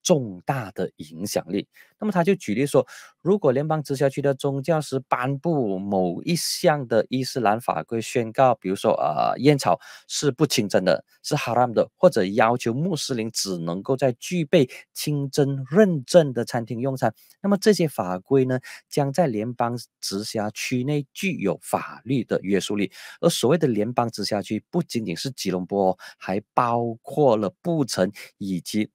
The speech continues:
东马的拉布万难民。还有另外一种情况呢，就是一旦国会通过这项法案，其他州属也可能会仿效，这将导致整个国家由宗教师来统治。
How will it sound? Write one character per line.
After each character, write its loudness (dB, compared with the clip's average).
东 2
马 -2
的 -2
拉 2
布 -2
万 4
难 0
民。 -6
还 4
有 6
另 4
外 6
一 4
种 -4
情 -8
况 0
呢， -4
就 -4
是 -2
一 -4
旦 4
国 0
会 4
通 -4
过 4
这 -2
项 -2
法 -6
案， 2
其 -4
他 0
州 0
属 -6
也 0
可 -6
能 -8
会 -2
仿 -8
效， -2
这 2
将 -2
导 -6
致 -4
整 -8
个 4
国 2
家 2
由 -4
宗 -2
教 -2
师 -4
来 -4
统 -10
治。 -2